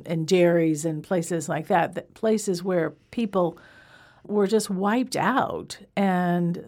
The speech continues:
the whole food system was really in turmoil. And you were an advocate for the system,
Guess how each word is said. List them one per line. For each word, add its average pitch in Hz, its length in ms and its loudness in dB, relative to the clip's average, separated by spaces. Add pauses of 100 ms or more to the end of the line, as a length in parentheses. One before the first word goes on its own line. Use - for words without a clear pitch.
the 175 260 -6
whole 196 520 2
food 226 360 -2
system 180 600 -4
was 175 200 -2
really 175 380 -2
in 170 160 -4
turmoil. 202 840 -2
And 202 240 0
you 247 360 2
were 190 160 2
an - 100 -4
advocate 208 560 -2
for - 180 -6
the 165 120 -6
system, - 720 -4